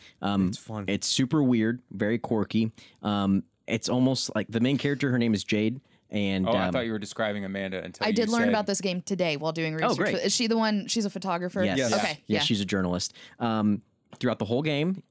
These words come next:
Speaker 1: she's very interesting. She has, like, a, like, a storied past, and there's, like, really no love interest involved. It's just
Speaker 2: Mm-hmm.
Speaker 1: about her story and becoming a hero. And it, it's one of the first times in a game I was like,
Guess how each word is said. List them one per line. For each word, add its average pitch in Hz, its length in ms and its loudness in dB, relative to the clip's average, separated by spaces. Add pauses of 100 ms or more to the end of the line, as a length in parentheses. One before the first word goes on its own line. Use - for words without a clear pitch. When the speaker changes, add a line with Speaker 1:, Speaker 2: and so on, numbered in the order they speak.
(120)
Speaker 1:
she's 107 560 0 (560)
very 101 400 0 (180)
interesting. 143 560 0 (300)
She - 160 -4
has, 98 180 0
like, 98 160 -2
a, 90 220 0
like, 92 160 -4
a 82 120 -2 (280)
storied 117 400 0
past, 123 480 -4 (300)
and 101 500 0
there's, 98 220 0 (160)
like, - 220 -6
really 95 220 2
no 98 140 4
love 98 260 2
interest 120 400 0
involved. 120 440 2
It's - 120 -2
just 110 160 0
Speaker 2:
Mm-hmm. 113 100 0
Speaker 1:
about 90 180 0
her 98 140 2
story 110 480 0
and 98 120 0
becoming 95 380 -2
a 82 40 -2
hero. 107 420 0 (280)
And 101 180 0
it, 101 100 -2
it's 104 220 -2
one 123 220 -2
of 147 60 2
the 127 80 -2
first 147 240 0
times 123 240 2
in 113 80 2
a 101 40 2
game 110 180 2
I 107 60 2
was 104 120 0
like, 107 160 -2